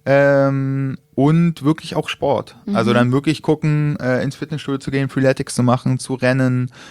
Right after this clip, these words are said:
Speaker 1: äh, irgendwie sowas zu machen. Und, ähm, wenn ich sozusagen, ja, bei YouTube auch, ja, einfach nur reingehe und gucken, was da so kommt in meinem Newsfeed, das ist auch fast egal, was dann da kommt.
Speaker 2: Ach, manche
Speaker 1: Äh,
Speaker 2: einfach so berieseln lassen.
Speaker 1: ja, genau.
Speaker 2: Ja.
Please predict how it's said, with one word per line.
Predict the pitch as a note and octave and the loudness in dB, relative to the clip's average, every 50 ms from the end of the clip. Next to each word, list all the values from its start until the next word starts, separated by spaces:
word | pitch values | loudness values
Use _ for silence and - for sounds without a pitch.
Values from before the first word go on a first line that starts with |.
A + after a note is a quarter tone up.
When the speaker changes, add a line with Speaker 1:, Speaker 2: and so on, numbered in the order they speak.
| - - - | -16 -6 -2
Speaker 1:
äh, | A#2+ B2 B2 | 0 2 2
irgendwie | - - B2+ B2 A#2 B2+ | 2 2 2 2 0 0
sowas | A#2+ C#3 D#3 E3+ E3 - | 2 2 2 2 2 0
zu | - D#3 | -2 -2
machen. | D3+ D3+ D3+ - D3+ D3+ D3+ D#3 - - - - - _ _ - | 0 -2 -2 -2 -4 -4 -6 -6 -10 -14 -20 -20 -20 _ _ 0
Und, | B2+ C3 C#3 C#3 C#3 C#3 C#3 C3+ B2+ - - | 2 4 4 4 4 2 2 0 -2 -2 -2
ähm, | A#2+ B2 A#2+ B2 A#2+ | -2 -2 -2 -2 0
wenn | A#2 B2 B2 | 0 0 0
ich | B2 B2 A#2 | 0 -2 -4
sozusagen, | - F2 F#2+ - - B2 B2 A#2+ A#2+ A#2+ A#2+ A#2 A#2+ A#2 A#2 A#2 A#2 A#2 A2+ A2+ - _ _ _ - | -6 -10 -10 -8 -4 0 2 4 4 4 4 2 0 0 0 0 -2 -2 -2 -4 -6 _ _ _ -12
ja, | A2+ G#2+ A2+ A#2 A#2 A#2 A#2 - - - | -8 -4 -2 0 0 0 -2 -4 -8 -14
bei | - A#2 | -10 -6
YouTube | A#2 A#2 A#2+ B2+ A#2+ - - B2+ A#2 - | -4 -2 -2 -2 -4 -4 -6 -8 -6 -4
auch, | - A2+ A#2+ C3 C3 A#2+ - - - _ _ _ _ _ _ _ - | 0 2 2 4 2 0 -2 -8 -20 _ _ _ _ _ _ _ -14
ja, | A2 G#2+ A#2+ | -6 -4 -2
einfach | A#2+ - B2 - C3+ - | 0 0 0 0 2 2
nur | B2+ A2 | 2 2
reingehe | G2+ A2+ A#2+ B2+ B2 A#2+ | 4 2 2 2 2 2
und | A2+ G#2+ | 2 0
gucken, | - - - B2 | -2 -4 -4 -4
was | A#2 G#2+ | -4 -2
da | - A#2 | -2 -2
so | A2 G#2+ | -2 -2
kommt | G#2 - B2 A#2+ A#2 - | -2 0 0 0 0 0
in | G2+ G#2 | 0 0
meinem | G2+ G#2 | 2 2
Newsfeed, | G#2+ G#2 G2+ - - G#2 - | 2 0 0 -2 -4 -4 -2
das | G#2 G#2+ G#2+ | -2 -2 -2
ist | G#2 G#2 | 0 -2
auch | G#2 - | -2 -2
fast | - A2+ - - | -4 -6 -6 -4
egal, | G#2 G2 G2 G#2 G#2 | -2 0 2 2 2
was | G2+ G2 - | 0 -2 -2
dann | A2 G#2 | -2 -2
da | G#2 G2 | -2 -2
kommt. | - - G#2 G#2 G2+ - - - - - - - | -2 -2 -2 -2 -4 -8 -14 -20 -20 -16 -12 -8
Speaker 2:
Ach, | - - | -6 -6
manche | F3+ F3 - G#2 | -4 -2 -2 -2
Speaker 1:
Äh, | |
Speaker 2:
einfach | - G#3 G#3+ F#3 F3+ - | 0 0 -2 -2 -4 -6
so | - E3 | -6 -8
berieseln | F3 F3 E3 F3 F3+ E3+ F3+ E3 E3 | -8 -8 -8 -8 -8 -6 -6 -6 -6
lassen. | E3+ F3 E3+ | -6 -2 0
Speaker 1:
ja, | A#2 G#2 G#2+ G#2+ G#2 | 2 4 4 4 4
genau. | G2+ G2 G2 | 2 0 0
Speaker 2:
Ja. | C3 F3 E3+ - | 0 -2 -4 -6